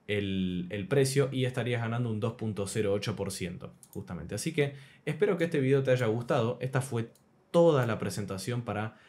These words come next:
la estrategia de trading para la jornada de hoy. Mi nombre es Rubén para el canal R H Capital y nos vemos en siguientes entregas con este tipo de estrategias de trading. Si te gusta, regálame un me gusta también y suscríbete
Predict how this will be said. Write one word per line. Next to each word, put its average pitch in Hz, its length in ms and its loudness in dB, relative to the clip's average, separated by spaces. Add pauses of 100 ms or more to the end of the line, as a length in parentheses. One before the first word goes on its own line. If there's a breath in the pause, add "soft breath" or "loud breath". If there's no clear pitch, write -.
(140 loud breath)
la 98 400 -2
estrategia 104 520 -4
de 98 40 0
trading 107 340 0
para 95 160 -4
la 95 120 -4
jornada 110 360 -4
de 135 100 4
hoy. 151 180 0 (260 loud breath)
Mi 120 100 -2
nombre 160 240 2
es 120 60 2
Rubén 135 340 0
para 107 140 -2
el 104 80 -2
canal 110 340 -4
R 104 140 -2
H 104 180 -4
Capital 131 520 0 (260 loud breath)
y 160 120 2
nos 147 120 6
vemos 135 300 6
en 110 100 2
siguientes 113 380 -2
entregas 107 420 0
con 110 380 -2
este 113 240 -2
tipo 110 200 -4
de 101 40 0
estrategias 101 500 -4
de 95 60 -8
trading. 90 300 -4
Si 143 120 -2
te 139 100 0
gusta, 151 460 -2 (100)
regálame 123 720 2
un 123 160 0
me 104 80 -2
gusta 117 340 -4
también 117 420 -4 (280 loud breath)
y 190 200 0
suscríbete 143 680 -2